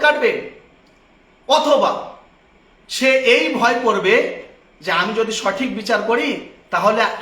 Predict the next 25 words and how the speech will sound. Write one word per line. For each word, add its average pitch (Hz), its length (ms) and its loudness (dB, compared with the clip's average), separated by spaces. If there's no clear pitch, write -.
আমাকে 226 380 4
আমার - 200 0
পদ 247 180 4
থেকে 254 220 -2
বয়কট 185 340 0
করা 202 160 4
হবে, 190 220 -2
বাদ 254 220 2
দিয়ে 254 200 0
দেওয়া 202 180 2
হবে। 160 160 -4
এই 330 200 4
ভয়ে 214 320 4
তারা 175 260 2
সুবিচার 175 580 -6
করে 165 240 0
না। 175 120 4
আর 175 180 0
আল্লাহ 233 220 2
কি 254 160 -2
বলেছেন? 262 340 2
কমিটি 311 500 2
হবে 233 280 6
ওই - 160 4
সব 277 160 2